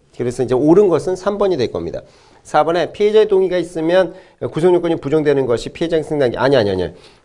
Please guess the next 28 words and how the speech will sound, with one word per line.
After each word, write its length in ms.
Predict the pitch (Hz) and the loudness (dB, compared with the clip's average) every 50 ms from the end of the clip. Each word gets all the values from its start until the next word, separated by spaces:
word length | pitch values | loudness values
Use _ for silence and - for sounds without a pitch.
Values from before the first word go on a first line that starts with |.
| - - | -20 -8
구속요건의 540 | - 156 147 202 226 226 220 220 208 196 170 | -6 2 2 4 4 4 0 2 0 0 0
해당성이 360 | 160 156 175 175 175 185 180 | 0 -2 -2 -2 -2 -4 -4
부정되는 440 | 170 151 147 156 151 147 143 147 147 | -4 -4 -4 -2 0 0 -2 0 0
게 80 | 147 | 0
아니라 480 | 120 101 101 113 135 143 131 101 78 - - _ _ _ _ | 0 0 0 2 2 2 2 2 -2 -8 -16 _ _ _ _
위법성이 880 | - 120 151 180 214 214 214 - 190 170 135 95 90 107 107 110 107 - | -8 -6 0 2 2 2 2 -4 -6 -6 -6 -8 -10 -12 -14 -14 -14 -10
조각되는 440 | - 143 143 135 127 123 110 101 85 | -6 -6 -6 -4 -4 -6 -6 -6 -6
거죠. 300 | 76 90 - 107 101 - - _ _ _ | -8 -6 -8 -8 -8 -10 -20 _ _ _
거꾸로 340 | _ 190 208 208 226 226 214 196 | _ -4 0 0 4 4 4 4
얘기해서 440 | 175 151 151 160 156 151 - 185 | 4 2 2 0 0 0 0 -2
뭐다, 220 | 143 139 139 143 110 | -2 -2 -2 0 2
양해가 420 | 120 131 151 185 208 220 214 214 208 | 4 4 6 6 6 4 4 4 2
있는 260 | 190 175 170 165 151 | 2 2 0 -2 -2
것은, 420 | 143 135 - 156 143 120 95 80 104 _ _ _ _ _ _ | -4 -4 -2 -2 -4 -4 -4 -8 -14 _ _ _ _ _ _
양해는 480 | - 117 135 151 160 156 147 123 98 - - _ _ | -2 0 2 2 2 2 2 0 -2 -6 -12 _ _
뭐 160 | - 123 131 | -8 -6 -6
이게 340 | 123 120 151 156 147 180 160 | -6 -6 -8 -2 0 2 2
양해가 340 | 139 127 139 151 156 151 135 | 4 4 4 4 4 4 2
아니라 320 | 110 110 117 131 120 98 - - - _ _ _ _ _ _ _ _ _ | 2 2 0 0 0 0 -2 -12 -20 _ _ _ _ _ _ _ _ _
이 140 | - 117 113 | -8 -8 -8
구속, 320 | - - 160 151 190 185 | -6 -6 2 4 4 4
이 240 | 170 - - - 147 | 2 -2 -8 -10 -4
위법성이 560 | 135 170 202 196 247 247 247 240 220 208 190 | -4 -2 2 2 2 2 2 2 2 2 0
조각되는 760 | - 175 160 156 147 151 - 139 131 127 123 120 113 - - _ | 0 -2 -2 -2 -2 -2 -6 -6 -6 -4 -4 -6 -6 -10 -16 _
것이 520 | _ 131 127 127 - 175 190 185 170 - - _ _ _ _ _ _ _ _ | _ -8 -8 -4 -2 -2 0 0 -2 -6 -14 _ _ _ _ _ _ _ _
피해자의 420 | - 190 185 165 170 160 147 139 | 0 0 2 2 2 0 0 0
승낙, 440 | 139 - - - 160 143 120 95 - | -4 -6 -6 -4 -2 -2 -2 -2 -2
동의고, 580 | - 135 135 135 127 123 160 160 156 147 - | -2 0 0 0 2 2 2 2 2 2 -4